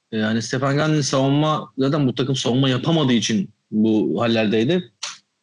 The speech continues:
En azından, e, şimdi yani hücum konusunda bir çeşitliliği var. Brandon Ingram olsun, işte Zion, Zion Williamson olsun. Çok beğenmesek bile Lonzo Ball olsun. Hücum konusunda bir çeşitlilik katıyor. Ama savunma konusunda çok zaaflardı. Stephen Gundy de bunun farkında zaten.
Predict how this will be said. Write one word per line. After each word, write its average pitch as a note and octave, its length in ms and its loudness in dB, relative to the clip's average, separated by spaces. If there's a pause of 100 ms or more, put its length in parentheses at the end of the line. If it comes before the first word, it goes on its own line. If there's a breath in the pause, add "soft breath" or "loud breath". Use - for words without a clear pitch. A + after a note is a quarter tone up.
(220)
En C3 120 0
azından, C3 460 2 (400 loud breath)
e, A2 220 0
şimdi B2 320 2
yani A2 420 2
hücum C3+ 220 2
konusunda C3 400 0
bir C3+ 40 -2
çeşitliliği C#3 520 2
var. B2+ 200 2
Brandon B2 260 0
Ingram A#2 260 2
olsun, A2 200 -2
işte G#2 200 -2
Zion, A2 340 0
Zion A#2+ 240 0
Williamson A#2+ 380 0
olsun. B2 340 -4 (280 loud breath)
Çok A#2 220 2
beğenmesek B2+ 480 0
bile B2 340 0 (260 loud breath)
Lonzo B2+ 300 2
Ball C#3 120 4
olsun. E3 440 0
Hücum C#3+ 220 0
konusunda C#3+ 320 0
bir C3+ 60 -4
çeşitlilik F3 440 -2
katıyor. F3+ 420 0 (520 loud breath)
Ama D#3 200 0
savunma E3 260 0
konusunda E3 220 0
çok E3 220 2
zaaflardı. C3 420 0
Stephen D3 340 -2
Gundy D3+ 260 2
de C#3+ 40 2
bunun C#3+ 300 0
farkında C#3 400 0
zaten. D#3 380 -2